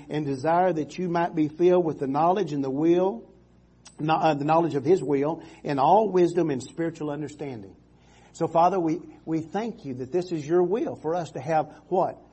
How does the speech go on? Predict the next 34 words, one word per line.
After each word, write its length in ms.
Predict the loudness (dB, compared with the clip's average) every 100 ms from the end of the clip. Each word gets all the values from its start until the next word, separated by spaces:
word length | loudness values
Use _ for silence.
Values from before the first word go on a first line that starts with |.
| _
Knowledge. 680 | -6 -4 -6 -8 -14 -20 -20 _ _ -20 _ _ -6
In 140 | 0
all 520 | 2 4 0 -4 -12 _ -10
wisdom 500 | 0 0 2 -4 -4
and 80 | -4
understanding. 720 | -4 -6 -6 -6 -6 -6 -10 -20 -8
Just 220 | -8 -8 -12 -20 -20
pray 340 | -6 -2 0
that 200 | -2 -4
prayer 240 | -8 -4
out. 200 | -4 -4
Say, 120 | -6 -6
"That, 220 | -6 -4
that's 260 | -6 -6
the 120 | -12 0
Father's 480 | 4 4 2 -6
will." 320 | -6 -6 -6 -8 -18
And 100 | -2
I 100 | -2
pray 300 | -2 -4 0
it 100 | 0
in 100 | 0
the 60 | -2
name 240 | -2 -4
of 80 | -6
Jesus 440 | -6 -8 -8 -12 -14 -18 -2
over 260 | 0 0
me, 320 | 0 0 0 0
over 240 | -2 -4
my 180 | -4 -6 -6
family, 640 | -4 -2 -2 -4 -8 -12 -18 _ _ -20 -12
over 240 | -2 0 0
my, 260 | -2 -4 -6 -16 -4
my, 240 | -2